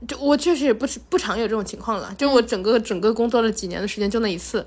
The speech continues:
Speaker 2: 嗯。
Speaker 1: 然后我接了，我以为是非常紧急的事情，然后我接了之后，
Speaker 2: 嗯。
Speaker 1: 说的那个事儿，我说，“哦，这个不归我负责。”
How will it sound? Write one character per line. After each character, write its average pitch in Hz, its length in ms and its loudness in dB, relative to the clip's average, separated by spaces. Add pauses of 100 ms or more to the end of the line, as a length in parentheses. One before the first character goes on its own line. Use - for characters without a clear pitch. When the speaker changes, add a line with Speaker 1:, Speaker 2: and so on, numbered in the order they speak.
Speaker 2:
嗯。 254 260 0
Speaker 1:
然 214 120 -4
后 269 80 2
我 208 80 2
接 247 240 0
了， 254 80 2
我 240 100 4
以 247 80 2
为 180 80 2
是 190 100 -2
非 262 220 4
常 233 180 -2
紧 190 160 -4
急 180 80 -8
的 180 80 -2
事 190 140 -4
情， 185 220 -6
然 165 120 0
后 240 240 2
我 175 180 -6
接 247 220 -4
了 233 160 0
之 214 140 -6
后， 220 260 0 (100)
Speaker 2:
嗯。 254 200 -2
Speaker 1:
说 269 180 2
的 247 100 2
那 247 100 0
个 226 100 -2
事 226 100 -4
儿， 233 80 2
我 180 120 0
说 214 200 -2
，“哦， 208 120 -2
这 240 100 -2
个 262 80 0
不 247 100 -2
归 269 120 2
我 233 160 4
负 - 160 -4
责。” 175 200 -6